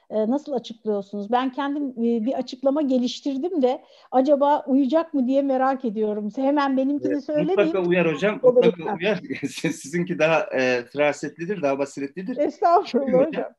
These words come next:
Speaker 2: e, şöyle, temel, şimdi he-, e, al-, ta-, Allah korkusu bir insanda patolojik şekilde bulunabilir. Yani
Speaker 1: Hı hı.
Speaker 2: tedavilik duruma bir insan gelebilir. Bunlar
Speaker 1: Hı hı.
Speaker 2: mümkündür. Yani biz bunları reddedemeyiz. Yani,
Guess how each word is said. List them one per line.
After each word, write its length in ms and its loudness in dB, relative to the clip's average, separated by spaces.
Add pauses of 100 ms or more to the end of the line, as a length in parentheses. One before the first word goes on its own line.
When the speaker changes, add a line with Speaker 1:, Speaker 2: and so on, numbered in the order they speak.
(340)
Speaker 2:
e, 120 0
şöyle, 500 -4 (460)
temel, 440 -2
şimdi 460 -6
he-, 300 -4 (160)
e, 400 0
al-, 280 0
ta-, 220 -8
Allah 340 0
korkusu 720 -6 (320)
bir 120 -4
insanda 540 -4
patolojik 480 -4
şekilde 440 -6
bulunabilir. 680 -6
Yani 200 -2
Speaker 1:
Hı 40 -6
hı. 160 -10
Speaker 2:
tedavilik 800 -2
duruma 320 -6
bir 60 -10
insan 320 -6
gelebilir. 440 -4
Bunlar 180 -4
Speaker 1:
Hı 40 -6
hı. 40 -2
Speaker 2:
mümkündür. 520 -4 (240)
Yani 140 0
biz 140 -8
bunları 220 -2
reddedemeyiz. 560 -2
Yani, 320 -4